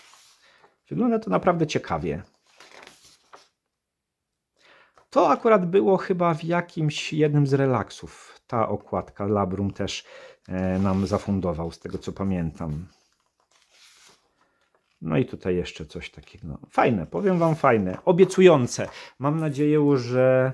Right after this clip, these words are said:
mm, ten tytuł spełni moje oczekiwania, bo jakieś tam są. Wydaje mi się, e, całkiem, e, ciekawą pozycją. Tu w ogóle takie jest pod palcami jakby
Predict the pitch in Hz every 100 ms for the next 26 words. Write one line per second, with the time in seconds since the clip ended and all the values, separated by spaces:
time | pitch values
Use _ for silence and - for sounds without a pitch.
0 | - 113 113 - 139 143 147 143 - 131
1 | 127 127 127 120 - _ _ _ _ _
2 | _ _ _ _ _ - - 139 117 110
3 | 104 104 107 104 98 107 110 120 113 147
4 | - 110 - 117 123 143 - - - 110
5 | 123 120 117 - 120 113 110 107 107 120
6 | 120 117 107 - 92 95 - - 110 110
7 | 104 104 92 - 117 120 127 117 117 113
8 | 110 - 113 113 - - _ _ _ _
9 | _ _ _ - - 117 113 139 123 120
10 | 113 113 113